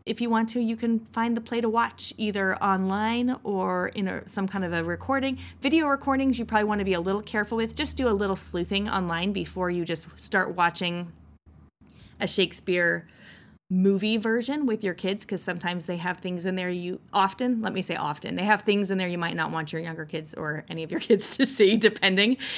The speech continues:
So just, you know, do a little looking around online before you just pop in a Shakespeare movie and watch it.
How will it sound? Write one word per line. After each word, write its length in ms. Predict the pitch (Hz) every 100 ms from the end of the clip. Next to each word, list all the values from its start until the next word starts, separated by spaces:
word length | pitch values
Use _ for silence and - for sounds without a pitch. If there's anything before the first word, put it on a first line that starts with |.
| 480
So 240 | 403 381 247
just, 300 | 392 - - 269
you 80 |
know, 100 | 226
do 180 | 180 262
a 40 | 220
little 300 | 202 170 160 - _ _
looking 340 | 196 - 165 165
around 320 | 160 143 160
online 360 | 147 156 165
before 280 | 165 160 -
you 100 | -
just 340 | - - - -
pop 260 | 170 165
in 140 | 156 143
a 160 | 151 - -
Shakespeare 540 | - - - 165 151 - _ _ - - _
movie 440 | 196 185 156 160 -
and 140 | 175
watch 240 | 156 147
it. 120 | -